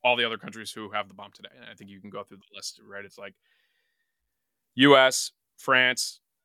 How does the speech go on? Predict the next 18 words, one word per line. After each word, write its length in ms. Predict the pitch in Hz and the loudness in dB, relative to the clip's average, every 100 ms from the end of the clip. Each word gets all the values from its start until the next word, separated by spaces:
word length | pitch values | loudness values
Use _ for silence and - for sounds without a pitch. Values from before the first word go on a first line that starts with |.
| - | -6
uh, 480 | 117 110 110 107 107 _ | -2 0 0 -4 -8 _
U 180 | 127 127 | -8 -8
K, 480 | 120 120 120 120 117 _ | -2 -2 0 -4 -8 _
Israel 580 | 123 120 127 123 120 120 - 127 | -10 -8 -2 0 0 -4 -12 -20
has 160 | 110 | -8
never 200 | 120 117 | -4 -4
disclosed 440 | 110 107 123 120 120 | -6 -8 -4 -4 -4
it, 140 | 117 | -8
but 120 | 113 - _ - | -8 -16 _ -18
people 240 | 123 110 | -14 -10
assume 280 | 110 120 117 | -8 -6 -8
that 100 | 110 | -8
they 100 | 113 | -6
have 240 | 113 113 | -4 -4
it. 180 | 113 110 _ | -6 -12 _
Russia, 560 | 120 117 - 117 113 113 | -4 -2 0 -2 -2 -4
India, 240 | 135 131 | -4 -4
Pakistan, 720 | 120 120 - - 120 117 117 | -4 -6 -6 -6 -4 -4 -6